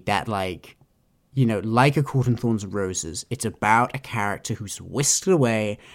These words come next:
and forced into a situation where she eventually falls in love with her captor. You know, that's classic. It's classic. It's Beauty and the Beast. And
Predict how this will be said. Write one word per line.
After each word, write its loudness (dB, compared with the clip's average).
and -4
forced 2
into -4
a -6
situation -4
where -4
she -4
eventually 0
falls -2
in 2
love -4
with -10
her -8
captor. -8
You -2
know, -8
that's 0
classic. -2
It's -6
classic. 2
It's -10
Beauty 4
and 8
the 6
Beast. 2
And 4